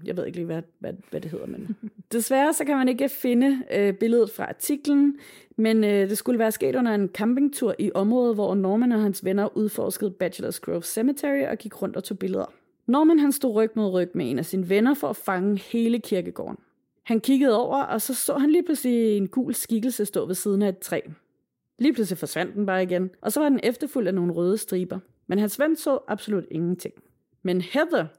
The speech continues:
så også den gule mand. For tolv år senere, så var der en kvinde ved navn Heather, som gik ud med sin familie og en ven for at udforske området og lede efter spøgelser.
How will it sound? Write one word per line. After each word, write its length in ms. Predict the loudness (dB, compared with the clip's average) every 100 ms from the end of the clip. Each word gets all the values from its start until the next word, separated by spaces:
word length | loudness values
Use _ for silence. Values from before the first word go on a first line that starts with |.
| _ _ _
så 180 | -2 -2
også 300 | 0 -4 -4
den 140 | -6 -6
gule 280 | -4 -2 -2
mand. 180 | -2 -6 _ _ _ _ _ -8
For 160 | -6
tolv 240 | 0 0 2
år 140 | 0
senere, 320 | 0 0 0
så 120 | 0 0
var 60 |
der 80 | 0
en 240 | 0 -2
kvinde 420 | -4 -4 0 2 2
ved 80 |
navn 240 | 2 0 -2
Heather, 400 | -2 0 0 -2
som 240 | 0 -2
gik 160 | -2 0
ud 160 | 0
med 80 | 0
sin 180 | -4 -4
familie 420 | 0 0 2 0
og 60 | 0
en 140 | 0
ven 220 | 2 2
for 200 | 2 0
at 60 | 0
udforske 640 | 0 -2 0 -2 -2 -4 0
området 480 | 2 2 2 2
og 60 | 2
lede 220 | 2 2
efter 200 | 0 -6
spøgelser. 420 | -6 -6 -6 -8